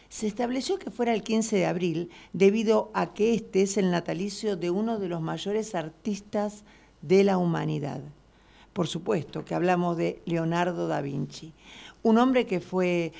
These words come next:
pintor, escultor, diseñador, arquitecto, poeta, biólogo y un largo etcétera.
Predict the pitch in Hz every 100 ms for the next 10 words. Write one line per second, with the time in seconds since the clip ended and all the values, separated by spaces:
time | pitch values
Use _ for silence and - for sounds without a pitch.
0 | - - - 165 160 220 214 202 - -
1 | 160 - 156 147 190 180 180 - - -
2 | 156 147 160 151 147 175 170 170 170 -
3 | - - 156 151 147 143 180 165 - -
4 | 151 - _ _ _ - 175 175 175 170
5 | 156 151 - - 180 180 175 175 156 151
6 | 156 160 - - - - - _ _ _
7 | - 214 254 226 233 240 247 247 - 190
8 | 180 - - 151 143 151 123 156